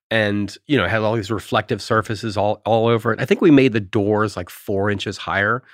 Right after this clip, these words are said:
because, I don't know if you remember, we were, we boomed the whole show, which was crazy, but, but really worth it. And the camera would go in, and the camera's,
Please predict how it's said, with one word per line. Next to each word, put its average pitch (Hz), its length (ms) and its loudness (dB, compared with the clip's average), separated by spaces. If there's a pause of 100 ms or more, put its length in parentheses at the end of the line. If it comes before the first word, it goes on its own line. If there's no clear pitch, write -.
(320)
because, 131 260 0
I - 20 -14 (100)
don't 123 80 -2
know 151 60 6
if 139 80 0
you 135 60 -2
remember, 123 240 2
we 113 140 0
were, 110 120 -2 (200)
we 139 120 4
boomed 113 440 2
the 104 100 -6
whole 123 180 -4
show, - 420 -6 (500)
which - 340 -2 (100)
was 139 160 -4
crazy, 87 500 -2
but, 113 260 -6 (100)
but 117 280 -2
really 139 360 2
worth 156 340 2
it. 80 220 -6
And 104 340 -2 (460)
the 123 100 -2
camera 165 380 2
would 113 140 -2
go 101 220 2
in, 92 200 0
and 113 140 -4
the 107 40 -12
camera's, 107 560 -4